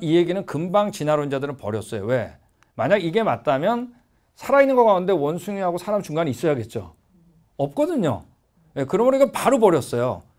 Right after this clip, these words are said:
그리고 진화론자들은 뭘 만들었냐면 사람하고 원숭이가 있는데 예전엔 어떻다? 어떤 공통조상이 있었다는 거예요. 그 중에 하나는 뭐로? 원숭이로 진화됐고 다른 하나는 사람으로 진화했다는 거예요. 어, 이걸 우리가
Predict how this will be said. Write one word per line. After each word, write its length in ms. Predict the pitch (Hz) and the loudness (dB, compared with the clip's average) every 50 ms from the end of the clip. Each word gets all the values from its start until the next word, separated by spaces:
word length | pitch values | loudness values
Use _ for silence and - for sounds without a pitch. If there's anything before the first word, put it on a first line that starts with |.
| _ _ _ | _ _ _
그리고 140 | - 226 233 | -4 -2 -2
진화론자들은 600 | - - 170 202 202 202 202 190 185 202 233 233 | -2 0 4 6 6 6 4 4 2 2 2 2
뭘 140 | 160 170 185 | 2 2 4
만들었냐면 880 | 196 190 185 175 170 165 160 156 143 139 156 220 262 240 147 107 - - _ _ _ _ _ _ _ _ _ _ _ _ _ | 4 2 2 2 0 0 0 0 0 0 0 0 0 -2 -2 -4 -8 -14 _ _ _ _ _ _ _ _ _ _ _ _ _
사람하고 840 | - - 127 143 190 233 240 240 240 233 226 220 220 202 214 208 170 | -14 -6 0 2 6 6 6 6 4 4 2 2 4 4 4 4 4
원숭이가 480 | 151 151 175 180 190 247 226 233 214 | 4 2 2 0 -4 0 2 4 4
있는데 360 | 175 147 120 110 104 110 117 117 | 4 2 0 -2 -4 -4 -2 0
예전엔 340 | 131 156 147 185 190 196 170 | 0 0 0 0 -2 -2 -2
어떻다? 520 | 123 107 131 117 - 123 104 82 76 - _ _ _ _ _ _ _ _ | -2 -2 -4 -4 -4 -6 -6 -6 -8 -16 _ _ _ _ _ _ _ _
어떤 340 | 120 110 - 226 208 208 - | -12 -4 -2 -2 -2 -2 -2
공통조상이 760 | - 185 226 226 - 277 277 262 247 254 214 226 214 202 175 | -4 -4 -4 0 0 2 2 2 2 2 2 2 2 2 0
있었다는 420 | 135 - 135 - 151 131 113 101 | -2 -2 -2 0 0 -2 -2 -4
거예요. 240 | 90 87 82 82 82 82 - _ _ _ _ _ _ _ _ _ _ _ _ | -6 -10 -14 -16 -20 -20 -20 _ _ _ _ _ _ _ _ _ _ _ _
그 120 | - 160 | -6 -4
중에 200 | 156 202 214 202 | -2 0 0 0
하나는 280 | 196 185 175 175 180 147 | 2 2 0 0 -2 0
뭐로? 360 | 131 135 131 123 101 - - _ _ _ _ - | 0 0 0 0 -4 -6 -12 _ _ _ _ -4
원숭이로 460 | 131 135 160 160 180 190 185 175 170 | -2 -2 -2 -2 -4 -4 -4 -4 -2
진화됐고 680 | - 139 117 - 147 101 98 - - 113 90 82 - _ _ _ _ _ _ _ | -2 -2 -2 -2 -2 -4 -6 -10 -12 -12 -12 -12 -16 _ _ _ _ _ _ _
다른 220 | - 135 147 180 170 | -6 -2 -2 0 0
하나는 460 | 170 160 147 160 202 247 277 - - _ _ _ _ _ _ _ _ _ _ _ _ | 0 0 0 0 0 -2 -2 -4 -10 _ _ _ _ _ _ _ _ _ _ _ _
사람으로 580 | - - - - 185 208 214 208 202 202 196 185 | -20 -16 -6 -2 0 2 2 2 2 0 -4 -4
진화했다는 580 | - - 143 151 147 135 139 127 113 104 90 | -4 -2 -2 -2 -2 -2 -2 -4 -4 -4 -8
거예요. 380 | 85 85 85 82 87 90 87 85 _ _ _ _ _ | -10 -12 -12 -12 -14 -16 -20 -20 _ _ _ _ _
어, 100 | - 110 | -10 -8
이걸 200 | 117 123 147 156 | -6 -4 -4 -4
우리가 500 | 139 135 131 123 156 165 175 190 185 185 | -2 -4 -2 0 2 2 2 2 0 -4